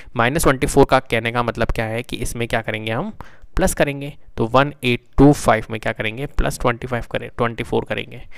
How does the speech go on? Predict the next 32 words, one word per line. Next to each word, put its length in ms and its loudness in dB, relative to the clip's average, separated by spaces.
तो 120 -4
वन 340 0
एट 200 -2
टू 80 0
फ़ाइव 260 0
में 80 -6
प्लस 220 2
ट्वेंटी 260 -4
फ़ोर 200 0
करोगे 300 0
तो 80 -6
कितना 280 -4
आएगा? 200 -2
अठारह 360 -6
सौ 220 -6
उनपचास। 840 -10
पच्चीस 520 -10
प्लस 320 -8
पच्चीस 380 -12
पचास 380 -6
होता 180 -8
है, 60 -8
लेकिन 260 -12
चौबीस 280 -8
करना 300 -10
था 180 -14
तो 80 -10
उनपचास 460 -12
कर 100 -14
दिया। 240 -18
तो 80 -4
वन 220 2